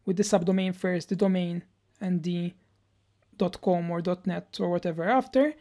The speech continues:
This U R L here plays two major features. So first of all, when you press share in the app, so we can try it from here. When you press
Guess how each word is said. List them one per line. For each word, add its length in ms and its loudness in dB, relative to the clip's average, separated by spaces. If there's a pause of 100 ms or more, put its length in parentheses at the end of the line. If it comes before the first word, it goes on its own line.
(500)
This 260 0
U 60 8
R 80 8
L 180 10
here 200 8
plays 560 0
two 200 2
major 320 4
features. 680 2 (280)
So 260 2
first 380 0
of 140 -2
all, 240 2 (320)
when 180 4
you 80 4 (200)
press 280 0
share 520 0 (420)
in 140 0
the 140 4
app, 340 -4 (1160)
so 360 -4 (400)
we 80 2
can 420 -6 (440)
try 180 -6
it 120 -4
from 220 0
here. 380 0 (240)
When 120 -2
you 60 0
press 460 0